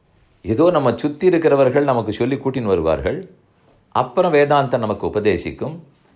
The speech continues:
மோட்சம் போகணுங்கிற ஆசையை வளர்த்து விடும் இல்லையா? அதனால் அப்படிப்பட்ட அதிகாரிகளுக்கு, மோட்சம் அடையணுங்கிற விருப்பம் இருக்கிறவர்களுக்குத்தான் வேதாந்தம் பயன்படும், அவர்களுக்கு தான் அது உபதேசிக்கும்.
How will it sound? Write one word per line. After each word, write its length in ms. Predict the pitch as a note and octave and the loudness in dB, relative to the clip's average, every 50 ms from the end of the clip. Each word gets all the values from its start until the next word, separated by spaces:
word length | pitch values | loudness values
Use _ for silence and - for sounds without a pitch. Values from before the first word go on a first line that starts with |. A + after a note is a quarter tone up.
| _ _ _ _ - | _ _ _ _ -2
மோட்சம் 400 | D#3+ F3+ F#3+ F#3 F#3+ - D#3+ D3 | 2 2 2 2 2 0 0 2
போகணுங்கிற 460 | C#3 C#3 B2+ B2+ B2+ B2+ D3 D#3 D#3+ C3+ | 2 2 2 2 0 -2 -2 -2 0 2
ஆசையை 300 | A#2 A#2 A#2 - C3 C3 A#2+ | 2 2 0 0 -4 -2 0
வளர்த்து 320 | F#2+ F#2+ G#2 G#2 - - D#2 | 2 2 0 0 -2 -6 -8
விடும் 240 | C#2+ - - - - - _ _ _ _ _ _ _ _ - | -8 -8 -10 -14 -16 -20 _ _ _ _ _ _ _ _ -14
இல்லையா? 280 | G#2 A#2 C#3 C#3 G2+ D2 C#2 - - _ _ _ _ _ _ _ _ _ _ _ _ _ _ _ - | -8 -4 -2 -2 -2 -4 -6 -14 -20 _ _ _ _ _ _ _ _ _ _ _ _ _ _ _ -4
அதனால் 440 | A2 G#2+ A2 A2 B2 B2 G2 F2+ G#2 G2+ - - _ - | -4 0 0 0 0 2 0 0 0 -4 -8 -16 _ -4
அப்படிப்பட்ட 760 | G#2+ A#2 - - - D#3+ D#3+ E3 D#3+ - - D3+ C#3+ C#3 C#3+ C#3+ C3+ C3+ C3 B2+ B2+ C3 - - _ _ _ _ - | -4 -4 -4 0 0 2 2 2 -2 2 0 0 0 2 2 4 4 6 4 2 0 -4 -12 -20 _ _ _ _ -8
அதிகாரிகளுக்கு, 760 | G#2 G#2+ C3 C3 C3 B2+ A#2+ A2+ G#2+ A2+ G#2+ G2+ F#2+ - A2+ A#2 A#2 - _ _ _ _ _ _ _ _ _ _ _ _ - | -6 -4 -2 2 2 2 2 4 2 0 0 0 -2 -4 -6 -6 -6 -8 _ _ _ _ _ _ _ _ _ _ _ _ -2
மோட்சம் 420 | G#2+ B2+ C#3 C3+ - - C3 C3 | 0 0 0 0 0 0 0 2
அடையணுங்கிற 460 | C3 C3+ C3+ C3+ C3+ C#3+ D3+ E3 D#3+ A#2 | 4 2 2 2 0 -2 0 0 0 2
விருப்பம் 460 | G#2+ B2 C#3+ C#3+ C#3+ - D3+ C#3 C3+ | 2 2 0 0 0 0 0 0 2
இருக்கிறவர்களுக்குத்தான் 1040 | B2+ C3 B2+ C3 B2 B2+ B2+ B2 A#2+ B2 A#2+ A#2+ A#2+ - A#2 G#2+ - C#3 D3+ D#3+ F3 F3+ - _ _ _ _ _ _ _ _ _ - | -2 -2 0 2 2 4 4 2 2 0 -2 -2 -2 -4 -6 -2 0 0 0 -2 -4 -8 -16 _ _ _ _ _ _ _ _ _ -2
வேதாந்தம் 640 | E2+ A2 C3 C3+ C#3+ C3+ B2 G#2+ F#2+ - G#2+ A2+ - | 2 2 2 4 4 2 2 0 0 -2 -2 -2 0
பயன்படும், 480 | F#2+ F2+ G2 G2+ F#2 E2 D#2+ - - - _ _ - | -2 -2 -2 -2 -4 -6 -6 -6 -14 -18 _ _ -2
அவர்களுக்கு 460 | - A#2 C3+ C#3+ C3+ C3 A#2+ B2 - A2 | 0 2 2 2 2 2 0 0 -2 -2
தான் 160 | A2+ E3+ E3+ | 0 2 2
அது 100 | D#3 B2 | 2 2
உபதேசிக்கும். 520 | C3 C#3 D3 C#3+ C3+ A2+ - - - - | 2 4 4 2 2 0 -8 -10 -14 -16